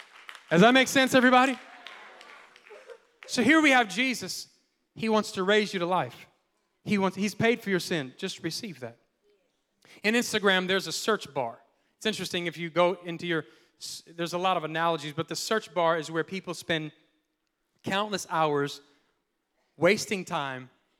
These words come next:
searching for meaningless stuff. Come on, talk back to me, somebody. You know exactly what I'm talking about if you're on Instagram. All this time wasted searching wh-, for what? Nothing. Just.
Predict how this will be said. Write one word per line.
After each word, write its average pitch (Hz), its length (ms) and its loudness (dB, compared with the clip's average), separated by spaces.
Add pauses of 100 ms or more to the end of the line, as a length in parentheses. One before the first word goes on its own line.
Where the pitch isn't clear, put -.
(360)
searching 190 480 0
for 175 160 -6
meaningless 160 500 -4
stuff. - 340 -10
Come 156 160 -4
on, 143 80 -4
talk 139 220 0
back 139 180 0
to 143 60 -8
me, 139 80 -6
somebody. 123 380 -6 (760)
You 185 80 -4
know 180 80 6
exactly 151 480 0
what 143 80 0
I'm 131 60 -6
talking 131 220 -8
about 120 180 -8
if 120 100 -16
you're 127 100 -6
on 123 60 -8
Instagram. 117 380 -14 (600)
All 262 340 6
this 285 180 -4
time 202 540 -2
wasted 294 720 2 (140)
searching 294 640 0
wh-, 247 400 -2
for - 240 -2
what? 392 500 4 (600)
Nothing. 190 640 -4 (420)
Just. - 380 -8